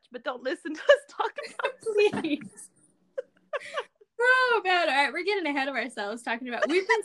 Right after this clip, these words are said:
Speaker 2: so excited to do that one, but I don't know, like, we need to focus on this one. But I just, I'm so excited for that one. <laughs>
Speaker 1: 'Cause it's such a fun topic, but let's get right into it. That, that young, uh,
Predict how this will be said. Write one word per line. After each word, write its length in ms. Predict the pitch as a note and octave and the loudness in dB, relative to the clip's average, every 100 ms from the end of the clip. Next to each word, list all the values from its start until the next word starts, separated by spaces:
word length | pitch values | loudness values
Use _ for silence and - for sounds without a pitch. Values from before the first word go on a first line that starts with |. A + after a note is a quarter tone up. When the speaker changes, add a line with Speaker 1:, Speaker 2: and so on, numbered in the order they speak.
| - | 2
Speaker 2:
so 140 | D4 | 2
excited 460 | D4 - A#3 B3+ C#4 | 0 0 -2 -2 -6
to 100 | D4+ | -6
do 260 | A3+ A3 A3 | -6 -6 0
that 240 | C4+ - | -2 0
one, 340 | C4+ D4 D#4 D4+ - | -2 -2 -2 -4 -8
but 440 | A#3+ A#3 A3 G#3 - _ _ _ _ _ _ A#3+ | 0 0 2 -2 -6 _ _ _ _ _ _ 0
I 80 | |
don't 140 | D#4 E4 | 2 4
know, 160 | C4 D#3 | 2 0
like, 160 | A3+ | -6
we 80 | C4+ | -4
need 140 | C#4+ G4 | -2 0
to 80 | |
focus 320 | G#4+ F4 - F4 | 0 -2 -2 -6
on 100 | G#4 A#4 | -6 -8
this 180 | - F#4 | -6 -4
one. 200 | D#4+ F#4 - _ - - | -4 -6 -10 _ -16 -14
But 180 | - B4 | 2 6
I 180 | B4 A4+ | 6 6
just, 160 | G4 E4+ | -2 2
I'm 180 | F4+ G4+ | 2 2
so 260 | - A4 | -2 -2
excited 480 | G#4+ - - - - A#4+ - | -2 -6 -8 -8 -8 -16 -10
for 80 | E4+ D#4+ | -10 -6
that 160 | - C#4+ - | -6 -6 -8
one. 180 | C#4+ | -8
<laughs> 680 | D#4+ D#4 A#4+ _ A4 - F4+ - - - - C#4+ C#4+ - _ | -6 -6 -8 _ -14 -12 -12 -12 -12 -16 -12 -12 -14 -20 _
Speaker 1:
'Cause 180 | D#4+ B3 | -14 -14
it's 160 | C#4 - | -18 -12
such 220 | C#4 - | -12 -12
a 80 | D4 | -12
fun 340 | D4+ C#4 C4+ | -4 -2 -4
topic, 500 | B3 G3+ F#3+ G3 F#3+ _ | -2 -2 -2 -8 -12 _
but 60 | F#3+ | -12
let's 160 | F#3+ - - | -12 -14 -4
get 220 | C4 - | -4 -2
right 240 | F#3 G3+ | -4 -2
into 420 | B3 C4+ - E4+ G#4 | -4 -6 -8 -6 -6
it. 140 | G3 - | -8 -8
That, 280 | F#3+ F#3+ - - | -6 -6 -8 -8
that 200 | G3+ - | -6 -6
young, 420 | G3+ G#3 G#3 G#3 | -4 -4 -4 -6
uh, 320 | F#3+ F3+ F#3 | -8 -8 -10